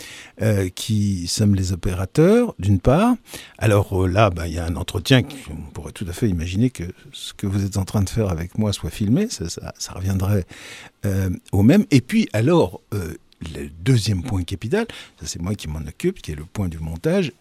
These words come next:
euh, et donc par conséquent de la réalisation, euh, pose, euh, l'énorme problème des archives que nous exhumons. Alors, c'est vrai que, bah, vous faites le calcul, on a rencontré, euh, donc, euh, euh, soixante et une personnes au moins. <laughs> Euh,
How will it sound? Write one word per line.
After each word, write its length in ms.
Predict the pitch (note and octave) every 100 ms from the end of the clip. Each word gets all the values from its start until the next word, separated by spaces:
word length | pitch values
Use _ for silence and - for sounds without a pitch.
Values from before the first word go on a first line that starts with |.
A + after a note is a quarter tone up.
| -
euh, 200 | F#2 D#2+ -
et 100 | F2
donc 220 | E2 G2+ E2+
par 160 | -
conséquent 420 | - F2+ - G2+
de 60 | E2
la 60 | D#2+
réalisation, 640 | E2 D#2+ D#2+ E2 - F#3 - - - _
euh, 180 | A#2 F#2+ - -
pose, 580 | E3+ E3+ C#3 G2+ E2+ - -
euh, 260 | A2 F#2+ F2+ -
l'énorme 640 | G#2+ C#3+ E3 F#3+ F3 B2+
problème 340 | G#2 A#2+ D#3+ D3+
des 180 | F#2+
archives 400 | G#2 - E3 E3+
que 100 | -
nous 220 | A#2+ G#2+ G#2+
exhumons. 380 | G#2 B2+ A2+ -
Alors, 240 | A2+ - - - - - -
c'est 220 | - - G#2
vrai 320 | G2 F#3+ G#3+
que, 160 | -
bah, 160 | E2+ F#2+
vous 140 | F2+
faites 200 | E2+ F#2
le 80 | F2
calcul, 520 | E2+ D#2+ F#2+ F#3+ A3+
on 160 | B2+ F#2+
a 380 | F2 E2+ A2 -
rencontré, 880 | F2 E2 F#2+ - F2+ - G2+ G#2 F2
euh, 120 | E2 E2+
donc, 320 | G2 F#2 -
euh, 60 | E2+ - - - - - G2
euh, 80 | G#2
soixante 480 | - G2 G2+ E2+
et 40 | F#2+
une 180 | G2 F2+
personnes 360 | F#2 - G2 - -
au 40 |
moins. 240 | A#2 - -
<laughs> 20 | - - - - - - - - C3+
Euh, 760 | C3+ B2 B2 A#2+ A2+ A2